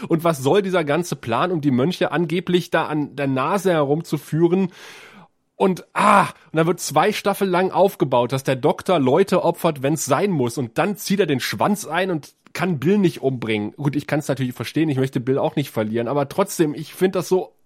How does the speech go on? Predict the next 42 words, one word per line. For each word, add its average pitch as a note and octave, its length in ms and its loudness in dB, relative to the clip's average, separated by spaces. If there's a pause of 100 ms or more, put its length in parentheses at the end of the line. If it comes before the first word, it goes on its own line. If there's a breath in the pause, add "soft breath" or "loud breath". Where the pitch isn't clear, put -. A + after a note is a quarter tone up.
ah! A3+ 440 4 (760 loud breath)
Und F3 220 0
warum G3+ 180 2
muss G#3+ 140 0
er G#3+ 80 4
sich G3 140 -2
das F#3+ 160 0
Ganze G3+ 260 -2
von D#3 200 0
Missy B3 400 2
erklären G#2+ 500 -2
lassen? A2 300 -4
Was D#3 160 0
soll A3 260 4
die A#3+ 120 -4
überhaupt B2+ 420 0
in A#2 80 -4
dieser G#2+ 180 -2
ganzen A2+ 300 -4
Story? D3 340 -2
Die E3 120 -4
hä-, E3+ 160 0
trägt - 340 -8
null F#3+ 680 4
zur E3+ 220 0
Handlung G3+ 400 0
bei. G#2+ 320 -2
Null! B3 720 8 (220)
Es E3+ 180 -6
ist, - 160 -10
es G3 340 -14
ist G3 160 -4
wirklich C#4 240 0
so, A#3 220 4 (260 loud breath)
du F3+ 80 -6
kannst G#3+ 340 -4
Teil F3+ 180 2
zwei E3 400 0
und A3 120 -2
Teil E3+ 200 0
drei C3 360 0
weglassen F#3+ 600 0